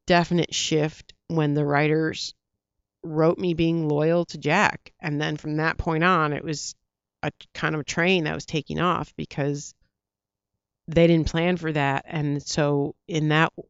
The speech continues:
because they didn't plan for it, they didn't expect it to happen. And for that reason, the audience went on, goes on that ride too, because people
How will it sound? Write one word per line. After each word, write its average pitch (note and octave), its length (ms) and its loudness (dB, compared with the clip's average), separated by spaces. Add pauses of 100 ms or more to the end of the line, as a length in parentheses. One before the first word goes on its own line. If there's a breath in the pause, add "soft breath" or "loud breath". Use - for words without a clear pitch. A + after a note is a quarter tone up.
(280)
because G#3+ 360 8
they G3 100 4
didn't E3+ 220 -2
plan D#3 260 0
for D3+ 260 0
it, D3+ 180 -2 (720)
they E3 140 4
didn't E3 140 2
expect F#3 380 0
it C#3+ 80 -8
to D3+ 60 0
happen. D3+ 520 2
And - 180 -4
for D#3+ 140 -2
that D3+ 240 4
reason, D#3+ 520 0 (280)
the B2+ 200 -8
audience E3+ 460 0
went D#3 140 -2
on, D#3+ 80 -4 (100)
goes E3+ 220 4
on E3+ 80 2
that D3+ 180 0
ride D#3+ 320 4
too, F3 400 2 (160)
because D3 480 0 (100)
people D#3 520 -2